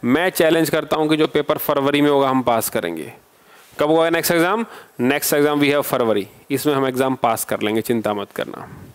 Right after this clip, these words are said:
Clear cut है, Number है मेरा सामने आपके,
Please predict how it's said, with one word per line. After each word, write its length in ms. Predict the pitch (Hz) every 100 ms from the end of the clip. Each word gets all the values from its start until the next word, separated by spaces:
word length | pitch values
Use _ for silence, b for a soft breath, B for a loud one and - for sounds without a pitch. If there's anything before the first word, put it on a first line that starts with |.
| _ B B B B B _
Clear 220 | 143 170
cut 180 | 185 190
है, 180 | 202 202
Number 340 | 147 156 175
है 60 | 180
मेरा 180 | 180
सामने 340 | 175 175 165 170
आपके, 300 | 165 -